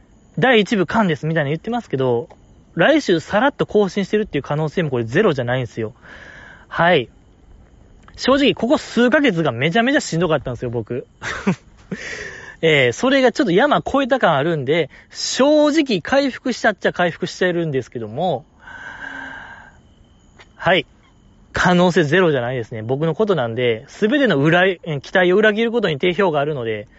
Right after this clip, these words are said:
今までのがすべて不利かもしれないですね。なんかすべてがなかったかのように、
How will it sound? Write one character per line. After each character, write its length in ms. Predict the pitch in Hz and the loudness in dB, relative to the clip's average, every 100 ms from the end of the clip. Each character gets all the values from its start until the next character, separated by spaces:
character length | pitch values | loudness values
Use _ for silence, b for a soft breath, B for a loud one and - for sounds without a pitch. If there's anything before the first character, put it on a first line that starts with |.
| B B B B B - | B B B B B -4
今 260 | 196 208 | 0 2
ま 120 | 233 247 | 4 2
で 60 | |
の 60 | 190 | 2
が 120 | 147 | -2
す 160 | - 180 | -2 0
べ 100 | 202 | 2
て 80 | 147 | 0
不 180 | - | -2
利 120 | 226 226 | -2 0
か 100 | 135 | -2
も 80 | |
し 120 | 120 156 | -2 -4
れ 60 | |
な 100 | 139 | -4
い 20 | 107 | -8
で 80 | |
す 120 | 101 135 | -12 -10
ね。 340 | 151 165 - _ _ _ - _ _ - | -8 -10 -12 _ _ _ -20 _ _ -6
な 100 | 180 | -4
ん 40 | |
か 60 | 151 | -4
す 180 | - 190 | -4 2
べ 120 | 285 | 4
て 100 | 247 | 4
が 100 | 156 | 4
な 140 | 156 | 2
か 120 | 240 254 | 2 0
っ 40 | |
た 120 | - | 0
か 80 | 180 | 0
の 100 | 151 | 4
よ 140 | 220 | 4
う 60 | 202 | 4
に、 220 | 143 117 | 0 -6